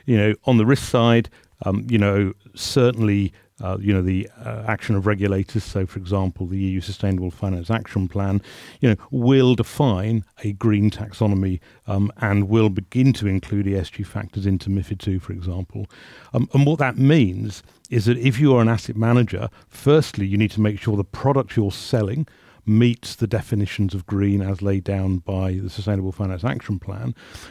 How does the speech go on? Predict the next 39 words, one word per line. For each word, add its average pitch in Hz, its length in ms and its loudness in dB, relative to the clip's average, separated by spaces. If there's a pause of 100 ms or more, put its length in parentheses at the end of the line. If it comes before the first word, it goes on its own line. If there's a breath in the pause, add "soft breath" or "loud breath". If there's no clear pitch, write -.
But 131 100 6
also 165 280 4
you 123 100 4
need 147 180 4
to - 120 0
understand 123 400 2
the 123 60 2
E 127 100 2
S 117 100 0
G 123 160 -4
preferences 113 600 -6
of 98 120 0
your 101 260 0
clients 135 640 -2 (320 loud breath)
and 110 160 4
make 127 180 2
sure 110 180 0
the 104 160 0
investments 101 720 -2
that 120 100 -6
you 101 260 -2
recommend 104 540 0
to 90 120 -10
them 92 220 -4 (360 loud breath)
meet 107 260 2
those 98 220 -4
requirements. 98 560 -4
So - 60 -10
you're 101 100 -2
beginning 104 320 2
to 101 100 -4
now 101 140 -2
see 101 220 -6
it 98 120 -8
through 101 240 -4
a 98 60 -4
conduct 104 420 -4
lens. 98 420 -8 (460 loud breath)
Um, 127 240 4